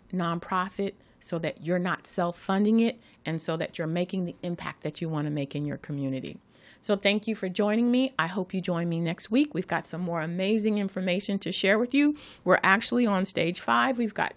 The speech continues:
two more stages that we have to go, stage six and stage seven. And then we're going to start getting granular, diving into the specific topics,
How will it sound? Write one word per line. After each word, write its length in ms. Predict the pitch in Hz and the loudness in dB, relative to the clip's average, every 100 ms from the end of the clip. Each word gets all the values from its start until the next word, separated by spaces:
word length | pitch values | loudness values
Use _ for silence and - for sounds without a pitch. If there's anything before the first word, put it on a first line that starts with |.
| - | -6
two 240 | - 285 | 2 4
more 240 | 269 254 | 4 4
stages 460 | 220 - 190 202 196 | 0 0 0 0 -2
that 160 | 170 - | -2 -2
we 100 | 185 | -4
have 240 | 180 165 | -6 -8
to 80 | - | -8
go, 380 | 202 220 240 226 - | 4 6 6 2 -4
stage 320 | - - 175 175 | -8 -2 -2 -2
six 400 | - 240 233 - | -2 -2 -2 -4
and 100 | 170 | -6
stage 300 | - - 180 | -4 -4 -2
seven. 400 | - 208 208 214 - - - | 2 2 4 0 -6 -12 -2
And 120 | 208 | 0
then 160 | 220 214 | 2 0
we're 80 | |
going 260 | 208 196 196 | 0 -2 -4
to 120 | 190 | -6
start 300 | 180 185 160 | -6 -4 -4
getting 260 | 170 165 160 | -4 -6 -6
granular, 640 | - 180 196 202 196 190 - - _ 160 - | -2 -2 0 0 2 0 -2 -20 _ -8 -2
diving 420 | 175 185 208 202 | 2 2 2 0
into 260 | 190 196 | -2 -4
the 120 | 180 151 | -6 -6
specific 640 | - 160 - 175 - - - _ - _ | -8 -6 -4 -4 -4 -10 -20 _ -20 _
topics, 560 | - 226 214 202 190 | -6 -4 0 0 -2